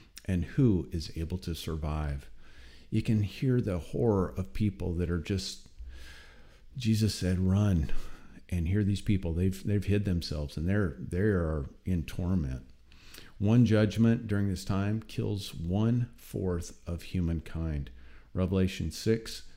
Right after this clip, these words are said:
six or eight, "And I heard a voice from among the four living beings saying, 'A loaf of wheat bread and three loaves of barley will cost a day's pay.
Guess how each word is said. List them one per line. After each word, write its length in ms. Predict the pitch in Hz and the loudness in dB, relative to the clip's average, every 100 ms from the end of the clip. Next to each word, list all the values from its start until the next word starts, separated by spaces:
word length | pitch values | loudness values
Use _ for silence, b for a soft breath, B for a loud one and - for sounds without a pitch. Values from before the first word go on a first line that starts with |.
| - | -14
six 320 | - 101 - | -6 -6 -2
or 140 | 90 | 2
eight, 320 | 98 123 - B B - | 4 2 -2 B B -2
"And 100 | 95 | 0
I 60 | 87 | 2
heard 240 | 95 104 | 2 0
a 40 | |
voice 320 | 85 92 101 104 | 2 2 2 0
from 460 | - 87 85 82 B B B B - | -4 -4 -2 -2 B B B B -4
among 480 | 87 85 92 104 95 | 0 4 4 4 2
the 80 | |
four 260 | 73 - 104 | 0 -2 0
living 420 | 98 98 98 92 | 2 2 4 2
beings 460 | 82 95 104 107 - | 4 4 4 2 -2
saying, 420 | - 87 85 80 B B B | -4 -2 -2 -4 B B B
'A 60 | 92 | -2
loaf 500 | 87 95 135 131 - - | 2 4 2 0 -8 -4
of 180 | 107 90 | -4 -2
wheat 460 | 90 113 135 - | 0 2 2 0
bread 580 | 90 80 78 73 73 - - - - - | -2 0 0 -2 -4 -6 -14 -20 -16 -4
and 180 | 90 - | -4 -4
three 340 | - 113 120 | -2 2 4
loaves 380 | 117 101 101 98 | 4 4 2 0
of 140 | 85 | -2
barley 380 | 87 87 85 80 | 0 2 2 0
will 180 | 73 71 | -2 -4
cost 600 | - 92 92 92 - - - | -6 -4 -2 -2 -4 -12 -8
a 100 | 90 | -8
day's 640 | 78 80 76 85 90 - - - | -6 -4 -4 -2 -2 -4 -8 -8
pay. 640 | - - 87 82 69 58 | -8 -4 -4 -2 -4 -8